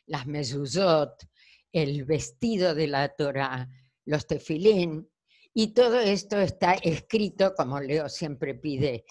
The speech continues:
la cita, en el Talmud de Babilonia. Así que tenemos Tashmishei Mitzvah, los que se pueden tirar o reciclar, y Tashmishei Kedusha,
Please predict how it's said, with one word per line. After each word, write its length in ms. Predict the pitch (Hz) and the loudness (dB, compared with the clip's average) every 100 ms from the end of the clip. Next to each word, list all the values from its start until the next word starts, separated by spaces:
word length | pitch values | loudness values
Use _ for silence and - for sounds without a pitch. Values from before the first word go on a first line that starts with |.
| - - | -20 -6
la 180 | 143 131 | -2 -2
cita, 600 | - 220 180 - 170 175 - - | -2 0 0 2 0 -2 -10 -6
en 160 | 165 160 | -2 0
el 140 | 147 | 0
Talmud 420 | 160 156 175 196 156 156 | 0 0 0 -4 -6 0
de 120 | 160 | 2
Babilonia. 920 | 143 135 143 143 120 120 135 156 170 _ _ _ | 2 -2 -2 -2 -4 -6 -6 -6 -8 _ _ _
Así 420 | - 202 - 233 - | 0 0 0 -6 -4
que 280 | 202 196 - _ - | -6 -6 -10 _ -4
tenemos 680 | 220 202 147 147 139 - - _ _ | -2 0 -2 -4 -6 -12 -18 _ _
Tashmishei 680 | 185 175 190 185 170 226 220 | -2 -2 -4 -6 -4 -4 -2
Mitzvah, 720 | 190 175 175 220 233 262 302 _ _ _ _ _ - | -4 -4 -6 -2 -2 -2 -6 _ _ _ _ _ -4
los 200 | 175 180 | -4 -2
que 140 | 185 | -4
se 180 | - 160 | -2 -4
pueden 500 | - 185 175 165 143 | -2 -2 -2 -4 -6
tirar 380 | 156 143 131 123 - _ - | -8 -6 -8 -10 -18 _ -8
o 100 | 135 | -8
reciclar, 680 | 131 123 135 131 123 117 _ _ _ _ | -8 -10 -12 -12 -12 -14 _ _ _ _
y 120 | 190 | -6
Tashmishei 800 | 175 196 190 190 185 - 220 220 | 0 0 0 -6 -6 -4 -4 -4
Kedusha, 560 | 214 202 170 - 123 | -4 -4 -4 -6 -8